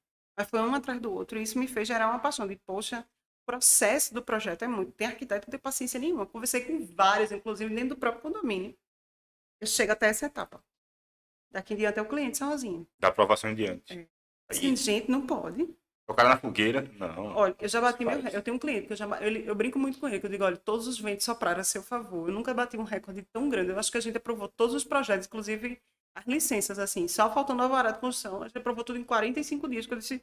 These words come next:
Speaker 1: "Ah, meu Deus." Mas eu tenho clientes que estão há seis meses rodando por causa de um número digitado errado. Não é arquiteto que tem paciência pra isso.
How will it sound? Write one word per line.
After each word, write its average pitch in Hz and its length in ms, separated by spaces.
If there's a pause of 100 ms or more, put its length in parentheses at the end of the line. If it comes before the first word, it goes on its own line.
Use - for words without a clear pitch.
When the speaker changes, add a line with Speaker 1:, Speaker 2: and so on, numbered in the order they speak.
Speaker 1:
"Ah, 339 480 (540)
meu 262 180
Deus." 202 640 (520)
Mas 214 160
eu 220 60
tenho 208 160
clientes 190 360
que - 100
estão 214 180
há 240 60
seis 285 240
meses 349 360
rodando 233 480
por 294 120
causa 269 240
de 254 80
um 320 80
número 277 240
digitado 370 360
errado. 190 440 (1040)
Não 587 100
é 427 60
arquiteto 196 440
que 185 80
tem 202 120
paciência 190 480
pra 359 200
isso. - 280